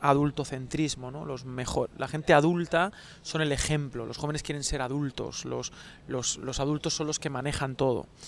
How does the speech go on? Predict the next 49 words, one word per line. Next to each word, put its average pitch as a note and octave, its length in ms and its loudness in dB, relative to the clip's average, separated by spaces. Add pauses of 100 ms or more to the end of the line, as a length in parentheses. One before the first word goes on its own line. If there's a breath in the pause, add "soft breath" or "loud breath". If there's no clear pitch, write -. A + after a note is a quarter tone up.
(540 loud breath)
De C#3+ 220 2
ahí G3 520 4
se - 180 2
ha D#3 60 4
pasado E3 400 6
a D3+ 40 8
una D#3 280 0
especie D#3 300 2
de D3+ 100 8
culto E3+ 480 0
a - 20 0
la D3 80 2
juventud, C3 520 -2 (100)
¿eh? C#3+ 120 -8
Vamos D#3 260 -2
como, C#3+ 220 0
vamos D3+ 280 -4
para C3+ 220 -2
abajo, D3 340 -2
¿no? G3 200 -6 (600 loud breath)
Eh, - 360 -2
culto E3+ 240 8
a - 20 10
la D#3+ 80 8
juventud D3+ 720 2
y C#3+ 140 2
entonces D3 260 4
ya D#3 140 8
todo - 300 8
el D#3+ 60 6
mundo D#3+ 220 0
quiere D3+ 160 -4
ser D3 140 -4
juvenil, C#3 640 -4
todo C3+ 100 2
el C#3 80 0
mundo D3 300 2 (360 loud breath)
quiere D#3 140 4
tener D#3 240 4
la C#3+ 80 6
moda C#3+ 220 6
de C#3 80 6
lo C3+ 80 4
joven, C3+ 420 4
ya C#3 280 0
hacerse - 640 -2
mayor D3+ 280 2
es D#3+ 140 0
casi D#3+ 560 -4